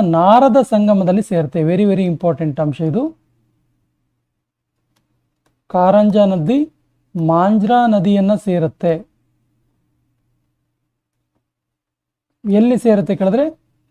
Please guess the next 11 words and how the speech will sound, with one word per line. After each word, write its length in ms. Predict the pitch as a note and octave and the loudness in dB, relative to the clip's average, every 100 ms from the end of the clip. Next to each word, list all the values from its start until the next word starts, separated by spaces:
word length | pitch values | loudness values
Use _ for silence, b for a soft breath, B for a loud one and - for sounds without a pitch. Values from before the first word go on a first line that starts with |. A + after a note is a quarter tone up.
| F#3 | -6
ನಾರದ 600 | E3+ F3+ G#3 A#3+ G#3+ A3+ | -2 2 4 4 2 -2
ಸಂಗಮದಲ್ಲಿ. 880 | A3 F#3 F3 E3 D#3 D3 C#3+ D#3 - _ _ _ _ _ _ _ _ _ _ _ _ _ _ _ _ _ _ _ - G3+ | -2 -4 -2 -2 -2 -4 -4 -6 -10 _ _ _ _ _ _ _ _ _ _ _ _ _ _ _ _ _ _ _ -6 -2
ಎಕ್ಸಾಂಪಲ್ 400 | F#3 A#3+ B3+ A3 | 0 0 2 0
ಹೀಗೆ 200 | A3+ A3+ | 0 0
ಕೇಳ್ಬೋದು, 540 | G#3 F#3+ D#3 D3+ D3 | 2 2 2 -2 -4
ನಾರದ 540 | F3+ E3+ F#3+ A3+ B3 A3 | -6 0 4 4 2 -2
ಸಂಗಮದಲ್ಲಿ 800 | G#3 G3 F#3+ F3+ F3 F3 G#3 - _ _ _ _ _ _ _ - | -2 -2 -2 0 0 0 -2 -4 _ _ _ _ _ _ _ 0
ಸಂಧಿಸುವಂತಹ 800 | G#3 G#3+ G#3 G3+ F#3 D#3 D#3+ G#3 | 2 2 0 -2 -2 -4 -4 -2
ನದಿಗಳು 460 | F3+ F3 G3 F#3 | 0 0 2 0
ಯಾವ್ದ್ಯಾವ್ದು 440 | E3+ D#3 D#3 D3 D3+ | 2 0 -2 -4 -4
ಅಂತೇಳಿ. 380 | C#3 E3 C#4 | -4 -6 -6